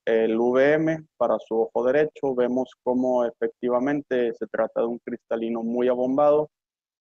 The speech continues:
Este, vemos cómo hay un acúmulo de líquido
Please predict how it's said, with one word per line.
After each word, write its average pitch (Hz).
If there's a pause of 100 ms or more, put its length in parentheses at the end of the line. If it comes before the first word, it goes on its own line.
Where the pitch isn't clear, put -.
Este, 123
vemos 143
cómo 147
hay 143 (280)
un 135
acúmulo 139
de 120
líquido 123